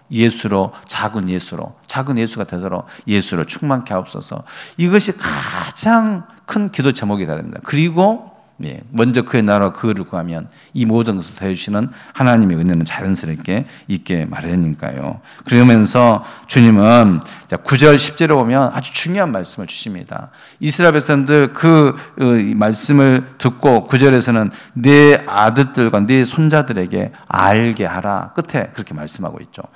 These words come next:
십 절에서도, 자, "내가 호렙산에서 내 하나님 여호와 앞에 섰던 날에 여호와께서 내게 이르시기를 나에게 백성을 모으라. 내가, 어, 그들에게 내 말을 들려줘. 그들이 세상에 사는 날 동안 나를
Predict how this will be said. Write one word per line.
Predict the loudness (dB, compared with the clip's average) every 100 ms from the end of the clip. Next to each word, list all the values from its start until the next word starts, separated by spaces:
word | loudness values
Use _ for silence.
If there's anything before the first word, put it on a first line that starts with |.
| _
십 | -10 -2
절에서도, | 4 6 4 0 -2 -2 -2 -8 -4
자, | 4 4 4 -4 -6
"내가 | 2 6 8 8 6 4
호렙산에서 | 4 6 4 2 2 0
내 | 0
하나님 | 2 4 4 4 2
여호와 | 4 4
앞에 | 2 -2 -6
섰던 | -4 -2 -2 -2
날에 | -2 -6 -4
여호와께서 | 0 2 2 -2 -8
내게 | -6 -4 -4
이르시기를 | -4 -6 -8 -10 -10 -12 -18 -6
나에게 | -4 -4 -6
백성을 | -8 -6 -4 -2 -2
모으라. | -4 -4 -6 -10 -12 -16 -20 -16
내가, | -8 -6 -4 0 4 6 4 0 -10 -18 -10
어, | -6
그들에게 | 0 4 4 4 2
내 | 4 6
말을 | 8 6 4
들려줘. | -2 -2 2 2 0 -4
그들이 | 0 0 2 -2
세상에 | -2 -2 0 2 2
사는 | 2 2 4
날 | 2 2
동안 | 2 4 4 2 -8 0
나를 | 2 4 4 2